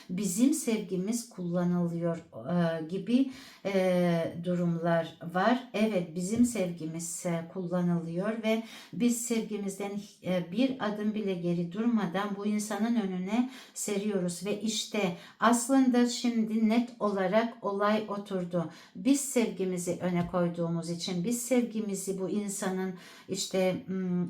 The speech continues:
nasıl desem enerji alanına sunduğumuz için, e, ilahi plan aslında onun, e,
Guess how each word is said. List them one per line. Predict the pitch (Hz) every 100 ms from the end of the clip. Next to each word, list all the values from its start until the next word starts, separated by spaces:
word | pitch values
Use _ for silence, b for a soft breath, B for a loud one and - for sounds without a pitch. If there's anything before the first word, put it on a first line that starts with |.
| 180
nasıl | 202 202 190
desem | 185 180 190 170
enerji | 190 190 185 175 175
alanına | 202 196 196 190 175
sunduğumuz | - 185 175 185 180 175 175
için, | 175 220 269 - B B B
e, | 202 190 190
ilahi | 214 220 214 220 277 -
plan | 226 190 220 240 -
aslında | 220 240 - 277 247 196 190 -
onun, | 208 240 233 196 240 240 B B -
e, | 190 190 185 175 180